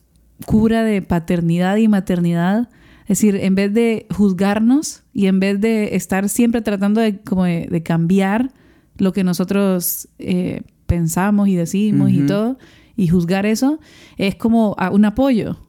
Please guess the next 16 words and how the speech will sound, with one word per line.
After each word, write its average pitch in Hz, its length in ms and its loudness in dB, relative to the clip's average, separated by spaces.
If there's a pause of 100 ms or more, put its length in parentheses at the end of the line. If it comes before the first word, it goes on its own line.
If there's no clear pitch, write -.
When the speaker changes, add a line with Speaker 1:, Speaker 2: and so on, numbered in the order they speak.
(140)
Speaker 1:
¿no? 214 280 2
Un, 208 400 4
yo 196 280 0
siento 220 240 2
que 214 80 0
un, 208 260 2
un 196 180 2
buen 214 180 2
papá 214 340 -2
hace 208 260 -2
eso. - 380 -4
Speaker 2:
Sí. 120 260 0 (220)
Speaker 1:
Eh, 180 260 0
camina 196 380 4
con 202 200 2
vos, 196 540 2